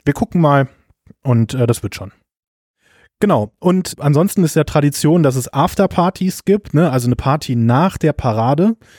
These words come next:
Das wird es dieses Jahr nicht geben, sondern wir machen, wie gesagt, unsere Party im Mai, eine Vorparty sozusagen. Das hat zum einen den sehr, sehr positiven Effekt, dass wir schon vorher mit der Organisation der ganzen Geschichte durch sind. Das heißt, wir müssen nicht,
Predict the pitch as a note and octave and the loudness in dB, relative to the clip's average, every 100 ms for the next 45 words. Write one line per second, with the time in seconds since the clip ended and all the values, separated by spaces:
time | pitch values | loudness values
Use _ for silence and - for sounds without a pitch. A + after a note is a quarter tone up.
0 | - - - - - C#3 - C#3 C3 - | -20 -20 -20 -10 -2 -2 0 -2 -2 -4
1 | C#3+ C3+ - A#2 B2 G3 - G3 F#3 F#3+ | -4 -2 0 2 4 2 0 2 4 4
2 | F#3+ - _ _ _ - B2+ C3 C3 B2 | 2 -2 _ _ _ -4 0 2 2 2
3 | B2 C3 B2 A#2+ A#2 - B2+ A2 A2 - | 0 -2 -2 0 -2 -2 -6 -6 -6 -8
4 | A2 - G#2 G#2+ A#2 D3+ E3+ E3+ _ _ | -8 -8 -6 0 2 4 2 -2 _ _
5 | - A#2 G#2+ G2 _ _ - D3+ F3 - | -4 0 0 -2 _ _ -4 0 0 0
6 | D#3 D3+ D3+ C#3+ C#3+ - C3 B2+ B2+ C3+ | -2 -2 -2 -2 -2 -4 -2 0 2 -2
7 | - - - - - - - _ _ - | -4 -18 -20 -20 -20 -20 -20 _ _ -6
8 | A#2+ C3 - C3+ C3+ D3+ D3 C3+ C3 C3 | -2 -2 -2 0 2 2 4 4 4 2
9 | B2+ - C#3+ C3+ C#3+ C3+ B2+ - C3+ - | 2 0 -2 0 -2 0 0 0 -4 0
10 | B2+ - B2+ - B2+ A#2 A#2 - _ _ | -2 0 0 0 0 2 0 -2 _ _
11 | _ _ _ _ - - E3 D3+ C#3+ C3+ | _ _ _ _ -20 -2 0 2 4 4
12 | B2+ B2+ B2+ C3 B2 A#2+ B2 A#2+ - F3+ | 4 2 0 -2 0 0 0 0 0 2
13 | F#3 D#3 D3+ - D3+ - C#3+ - C3 C3+ | 2 2 0 0 -4 -2 -4 -4 0 0
14 | - C3+ C3 B2+ - A#2+ A#2+ - - - | 2 0 2 0 0 2 2 -2 -14 -2
15 | A#2+ B2+ - C3 C3+ - | 2 2 2 2 0 -4